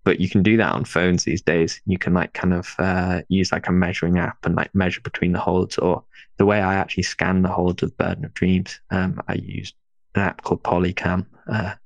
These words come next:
which you can, like, lidar the whole boulder, and that's got a measuring tool.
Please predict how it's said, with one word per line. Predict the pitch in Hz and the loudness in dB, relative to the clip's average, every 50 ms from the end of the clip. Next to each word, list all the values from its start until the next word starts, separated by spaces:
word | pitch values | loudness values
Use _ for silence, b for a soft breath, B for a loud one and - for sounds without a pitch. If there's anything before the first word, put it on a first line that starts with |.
| B B B B B | B B B B B
which | - 85 - - - | -2 -2 0 0 -2
you | 87 | 0
can, | - - 90 | 0 2 2
like, | 90 87 - - - | 2 2 0 -2 -2
lidar | 87 90 90 95 95 95 92 87 95 98 - - - - - - - | -2 0 0 0 0 0 0 0 -2 -2 -2 -4 -6 -8 -14 -6 -4
the | - - | -4 -2
whole | - - 90 90 | 0 0 0 -2
boulder, | - - - 90 90 - - - - - - B B B B - | 0 0 0 0 0 0 -2 -4 -8 -12 -20 B B B B 0
and | 95 95 | 0 0
that's | - - - | 0 -2 -2
got | - - - | -2 -2 0
a | 82 | 0
measuring | 82 87 90 - - - - - | 0 0 0 -2 -2 -4 -4 -2
tool. | - 92 - - - - | 0 0 0 0 -2 -6